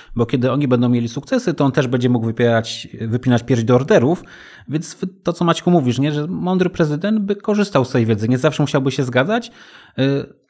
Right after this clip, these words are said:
a zresztą trochę tak jest. Popatrzmy, najlepszy przykład parku przy Karmelickiej. Lata walki mieszkańców o ten park, a na koniec co robi prezydent? W ogóle zapomina o mieszkańcach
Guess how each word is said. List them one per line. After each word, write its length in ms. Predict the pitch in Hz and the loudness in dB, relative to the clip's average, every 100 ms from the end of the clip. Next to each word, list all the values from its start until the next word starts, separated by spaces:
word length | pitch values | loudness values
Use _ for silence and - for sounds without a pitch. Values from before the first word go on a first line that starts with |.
| - | -2
a 100 | 226 | 2
zresztą 440 | 214 208 - 208 | 4 2 2 -2
trochę 340 | 208 - 160 165 | -2 -2 0 2
tak 200 | 160 156 | 2 2
jest. 240 | 170 135 | 2 0
Popatrzmy, 380 | - 113 120 123 | -2 -2 0 2
najlepszy 340 | 120 120 - | 2 0 -2
przykład 300 | 120 - 117 | -8 -6 -6
parku 300 | - 110 - | -2 -2 -2
przy 140 | - 113 | -8 -2
Karmelickiej. 640 | 113 113 120 113 92 104 | 0 0 -2 -4 -8 -8
Lata 360 | 117 131 123 120 | -2 -2 2 2
walki 340 | 117 107 - | 2 0 0
mieszkańców 500 | 107 101 113 110 117 | 0 0 0 0 -2
o 40 | 104 | -4
ten 160 | 104 | -4
park, 400 | 101 117 175 - _ _ _ _ _ _ | 2 2 0 -6 _ _ _ _ _ _
a 100 | 120 | -2
na 120 | 123 | -2
koniec 360 | 123 131 123 - | 0 -2 -2 -4
co 120 | 123 | 0
robi 140 | 127 | 0
prezydent? 640 | 123 135 156 208 220 - - | -2 -4 -2 -2 -2 -6 -12
W 60 | 135 | -8
ogóle 220 | 139 143 | -4 -2
zapomina 420 | 135 139 131 131 | -2 -2 0 2
o 20 | |
mieszkańcach 720 | 120 113 - 120 120 117 113 | 0 -2 -2 -2 -2 -2 -4